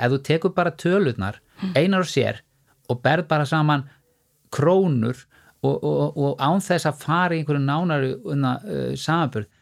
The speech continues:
Speaker 1: þá auðvitað verður samanburðin aldrei neitt nema bara krónur. En þú veist ekkert af hverju. Og, og,
Speaker 2: Já.
Speaker 1: og svo, og svo, þú mátt ekki leyfa þér að segja að hann sé þegar þeirra ástæðu það sé ákveðin mikill munur á krónum og þá sé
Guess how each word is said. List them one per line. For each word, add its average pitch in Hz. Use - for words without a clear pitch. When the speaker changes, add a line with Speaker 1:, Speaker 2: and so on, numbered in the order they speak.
Speaker 1:
þá -
auðvitað 127
verður 151
samanburðin 131
aldrei 123
neitt 123
nema 120
bara 113
krónur. 160
En 127
þú 127
veist 151
ekkert 127
af 170
hverju. -
Og, 127
og, -
Speaker 2:
Já. 127
Speaker 1:
og 123
svo, 143
og 120
svo, 131
þú 127
mátt 139
ekki 135
leyfa 151
þér 113
að 113
segja 127
að 110
hann 127
sé 120
þegar 147
þeirra 127
ástæðu 123
það 120
sé 123
ákveðin 123
mikill 131
munur 127
á -
krónum 131
og 107
þá 120
sé 117